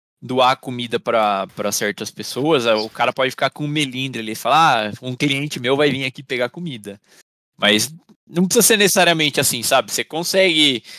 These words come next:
fazer um filtro ali das pessoas que podem ser seus potenciais clientes e das pessoas que eventualmente precisariam da comida como,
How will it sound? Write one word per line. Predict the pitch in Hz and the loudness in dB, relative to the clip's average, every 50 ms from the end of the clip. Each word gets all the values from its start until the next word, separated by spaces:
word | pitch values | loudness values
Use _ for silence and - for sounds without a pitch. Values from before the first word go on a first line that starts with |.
| - _ _ | -20 _ _
fazer | - - 147 131 131 143 | 0 2 2 4 4 2
um | 147 143 | 0 -2
filtro | - - 139 143 147 143 - 143 135 | -4 -2 2 2 2 2 2 0 0
ali | 127 131 131 | 0 2 2
das | 143 139 - | 2 2 2
pessoas | - 143 135 - - 143 143 143 139 - | 0 -2 -4 -2 -2 0 0 0 0 0
que | - - | -4 -10
podem | - _ - 151 156 156 151 151 143 | -14 _ 0 0 2 2 2 0 -2
ser | - 147 147 139 127 117 | -2 -2 -2 -2 -2 -2
seus | - - 135 127 117 | -4 -4 -2 -2 -2
potenciais | - - 131 - 131 123 117 - - 117 117 - | -4 -8 -8 -6 -6 -6 -4 0 0 0 0 0
clientes | - 147 143 131 135 160 160 - | -2 -6 -4 -4 -2 -2 -4 -4
e | 170 | -2
das | 175 180 - | -2 -2 -2
pessoas | - 190 170 - - 156 147 147 143 | -4 -8 -10 -10 -6 -4 -2 -2 -2
que | - - 147 147 147 147 143 131 - - - - - - _ _ _ | -4 -2 0 2 2 2 0 -2 -4 -10 -20 -20 -20 -20 _ _ _
eventualmente | - 117 113 127 147 147 143 143 131 120 120 123 127 117 - | -6 -2 0 0 0 2 2 2 2 2 2 0 0 -2 -4
precisariam | - - - 135 131 127 123 123 127 123 | -8 -6 0 2 2 2 2 2 0 0
da | 123 120 | 0 -2
comida | - - 135 117 117 117 110 107 107 104 101 101 - - _ _ _ | -2 -4 -8 -8 -6 -4 -2 -2 -2 -2 -2 -4 -8 -16 _ _ _
como, | - - 113 110 117 117 113 113 110 107 104 | -8 -6 -6 -4 -4 -4 -4 -4 -6 -6 -8